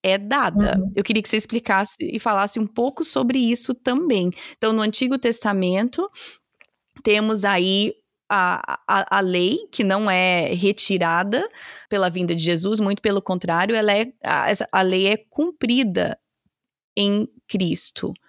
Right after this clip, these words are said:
Speaker 2: Uhum. Pronto.
Speaker 1: Fale comigo um pouco a importância da gente entender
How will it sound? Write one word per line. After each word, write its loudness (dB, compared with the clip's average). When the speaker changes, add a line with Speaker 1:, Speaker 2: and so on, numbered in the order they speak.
Speaker 2:
Uhum. 0
Pronto. -2
Speaker 1:
Fale 0
comigo 0
um 0
pouco 0
a 2
importância -2
da 0
gente 0
entender 0